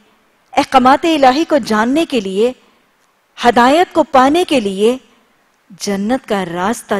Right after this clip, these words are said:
جاننے کے لیے نبی صلی اللہ علیہ وسلم کا طریقہ کتنی مشقت برداشت کر رہے ہیں، کتنی تکلیفیں برداشت کر رہے ہیں، کتنی جسمانی تکلیف برداشت کر رہے ہیں۔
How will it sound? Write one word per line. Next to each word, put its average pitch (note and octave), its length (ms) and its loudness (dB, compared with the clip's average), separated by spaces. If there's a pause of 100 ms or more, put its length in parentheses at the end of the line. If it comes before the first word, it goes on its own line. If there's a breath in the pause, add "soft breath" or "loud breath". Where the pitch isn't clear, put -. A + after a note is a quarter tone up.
(140)
جاننے G3 500 -6
کے G3+ 180 -6
لیے E3+ 340 -2 (600 soft breath)
نبی A3+ 280 0
صلی G#3+ 300 -2
اللہ G#3 320 0 (100)
علیہ G3+ 360 -2
وسلم G#3 420 -4
کا G#3+ 140 -4 (100)
طریقہ F#3+ 500 -4 (1700 soft breath)
کتنی F4+ 220 2
مشقت A#3+ 420 0
برداشت F#3+ 420 -2
کر F3+ 120 -4
رہے F3+ 80 -12
ہیں، - 840 -20
کتنی E4+ 440 2
تکلیفیں B3 420 0
برداشت F#3+ 480 -4
کر F#3 120 -6
رہے F#3 120 -12
ہیں، G3+ 100 -14 (1040)
کتنی E4 300 0
جسمانی C4 580 -2
تکلیف A3+ 380 -2
برداشت F#3+ 440 -2
کر F#3 120 -6
رہے F#3 120 -10
ہیں۔ G3+ 80 -12